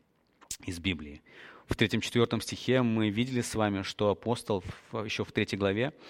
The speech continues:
припе-, предупреждает своих подопечных о людях, которых он называет "наглые ругатели".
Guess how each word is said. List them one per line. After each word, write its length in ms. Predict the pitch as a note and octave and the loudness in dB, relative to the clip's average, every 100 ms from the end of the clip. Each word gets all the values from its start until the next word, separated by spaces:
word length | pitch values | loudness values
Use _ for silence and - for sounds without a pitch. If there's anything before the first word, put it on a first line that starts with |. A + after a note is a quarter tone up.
| - - - | -20 -20 -4
припе-, 400 | - A#2 C3 C#3 | 2 4 4 2
предупреждает 720 | B2 A#2+ A#2+ B2 A#2+ D3 A3 | -2 0 2 2 4 4 2
своих 340 | - D3+ C#3+ - | 2 2 2 4
подопечных 640 | A#2 A#2+ A#2+ F#3+ - - | 4 4 2 -2 -2 -4
о 100 | - | -2
людях, 400 | A2 F3 F#3 C3+ | -2 0 0 -2
которых 560 | - A2+ - D3 D3 - | 0 0 2 2 2 0
он 160 | B2 A#2+ | 2 2
называет 560 | G#2 G#2 B2 C3+ B2+ | 2 2 6 4 4
"наглые 360 | A#2 G#2+ A2 G#2+ | 2 2 2 2
ругатели". 600 | A2 G#2+ A#2 - D2+ D2 | 0 0 0 0 -10 -12